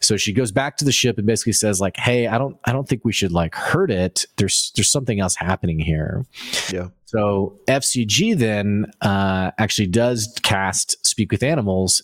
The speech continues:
Speaker 1: and is like, "Hey, buddy, <laughs> you okay?" And this creature in, like, this low rumbling voice basically says, uh, that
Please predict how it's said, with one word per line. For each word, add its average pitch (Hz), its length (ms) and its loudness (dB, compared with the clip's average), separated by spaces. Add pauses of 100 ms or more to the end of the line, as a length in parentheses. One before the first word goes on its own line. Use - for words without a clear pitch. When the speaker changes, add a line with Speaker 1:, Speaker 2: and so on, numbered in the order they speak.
Speaker 1:
and 95 100 2
is 92 200 0
like, 90 440 0 (140)
"Hey, 160 540 2
buddy, 147 480 2 (340)
<laughs> - 360 -4
you 113 180 2
okay?" 175 480 0 (580)
And 113 300 0
this - 160 0
creature 131 520 0
in, 113 100 0
like, 110 180 -2
this - 260 0
low 107 800 2
rumbling 95 680 2
voice 92 580 0 (120)
basically 92 400 -2
says, 92 600 0 (500)
uh, 87 400 2
that 98 460 -2